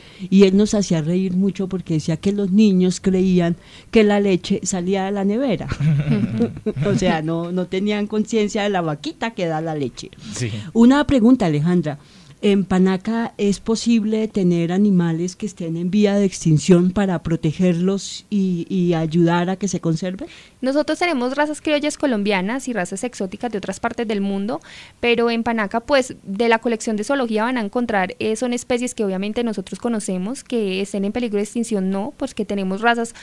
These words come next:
Speaker 3: muy conocidas, sino que dentro de esas razas conocidas, por ejemplo, ganadería de ese tipo de vacas, tenemos una raza exótica que uno no la ve en cualquier parte y no la va a tener en su finca, que es, por ejemplo, la raza de guas-, de raza, la vaca de raza Watusi, que sus cuernos miden un metro y medio de altura, que son las más grandes del mundo.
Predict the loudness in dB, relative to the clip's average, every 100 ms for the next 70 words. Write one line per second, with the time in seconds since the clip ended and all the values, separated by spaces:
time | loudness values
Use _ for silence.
0 | -20 -10 -4 -2 -2 -2 -2 -2 -4 -6
1 | -14 -20 -6 0 0 2 2 2 0 -2
2 | 0 0 -2 -2 -4 -4 -2 -2 -2 -4
3 | -2 -2 -2 -2 -2 -2 -4 -4 -4 -4
4 | -4 -4 0 2 4 6 6 4 -2 -6
5 | -6 -4 -4 -4 -4 -4 -6 -6 -6 -4
6 | -6 -4 -4 -4 -2 -2 -2 -4 -4 -4
7 | 0 0 0 0 0 0 -2 -4 -6 -8
8 | -6 -4 -4 -6 -10 -6 -4 -4 -4 -4
9 | -4 -2 -4 -2 -2 -2 -4 -6 -4 -4
10 | -6 -10 -16 -20 0 4 6 6 2 -2
11 | 0 0 0 0 -4 -4 -4 -6 -4 -4
12 | -4 -4 -4 -2 -2 -2 -2 -2 0 -2
13 | -4 -4 -2 -2 -4 -8 -6 -6 -4 -2
14 | -2 -2 -2 0 0 -2 -4 -4